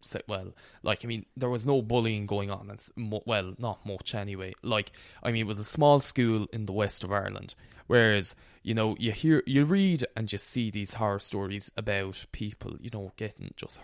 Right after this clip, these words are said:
horrific bullying, um, you know, horrific family circumstances. I mean, you know, what kind of chance does somebody have when they're, they have four, or, like, multiple, you know, siblings that they're the parent of? Their parents are,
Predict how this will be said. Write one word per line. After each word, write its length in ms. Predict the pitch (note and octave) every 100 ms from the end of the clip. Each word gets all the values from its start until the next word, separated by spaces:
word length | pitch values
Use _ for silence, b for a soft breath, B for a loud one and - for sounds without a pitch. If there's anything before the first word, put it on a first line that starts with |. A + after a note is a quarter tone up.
| -
horrific 520 | C3+ F3 - A2 -
bullying, 460 | G2+ G#2 G2 G#2 - B B B -
um, 400 | G#2+ G#2 G2 G2 - _ _ -
you 100 | B2
know, 240 | G#2+ G2 -
horrific 600 | - - B2+ C#3+ - B2+
family 360 | - A#2+ G#2+ G2
circumstances. 1040 | - G2+ - A#2+ - F2+ G#2 - G2+ - -
I 200 | A2 G#2+
mean, 220 | G#2+ G2+ b b b b
you 80 | C3
know, 240 | B2+ B2 -
what 320 | C3+ D#3+ F3
kind 280 | - D3+ C3
of 80 | A2
chance 420 | - A2+ G2 -
does 140 | - -
somebody 480 | - A#2+ G#2+ G#2+
have 340 | G#2 G#2+ G2 G2+
when 220 | G#2+ G2+
they're, 220 | G2+ G#2 b b b
they 80 | A2+
have 240 | A2+ A#2
four, 380 | - D#3+ D#3 D3+
or, 60 | -
like, 280 | C3+ G#2 - _
multiple, 640 | C#3 D#3 D#3 - C3+ A#2+ - _ _ _
you 100 | A#2+
know, 140 | A2 G2
siblings 560 | - B2+ G#2+ G2 F#2+
that 180 | - G#2 -
they're 300 | C3+ C3+ C3+
the 140 | -
parent 420 | A2 B2+ A2+ G#2 G#2
of? 220 | G2 - b b b
Their 140 | A#2
parents 520 | A2 C#3+ C#3+ C#3 B2+ -
are, 380 | A#2 A2 G2+ G2